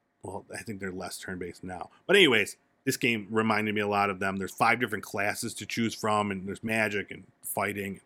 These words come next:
I was into this one. And I'm not a big anime guy, but this one, eh,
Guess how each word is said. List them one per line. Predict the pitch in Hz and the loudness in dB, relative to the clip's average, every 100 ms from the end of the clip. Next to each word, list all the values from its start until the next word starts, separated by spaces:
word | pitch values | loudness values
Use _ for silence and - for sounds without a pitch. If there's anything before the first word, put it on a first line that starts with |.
| _ _ _ _ - | _ _ _ _ -8
I | 107 | -6
was | 92 | -4
into | 90 87 | -6 -12
this | 85 85 - | -16 -14 -14
one. | - _ _ _ | -18 _ _ _
And | 110 | -2
I'm | 147 196 | -2 -2
not | 220 | -4
a | |
big | 190 175 | 0 2
anime | 131 143 165 175 | 4 2 0 -4
guy, | 180 180 175 _ _ _ - | -4 -4 -6 _ _ _ -2
but | 120 117 113 - _ _ _ _ _ _ _ _ | 4 6 4 0 _ _ _ _ _ _ _ _
this | 101 107 - | -12 -10 -10
one, | |
eh, | - | -10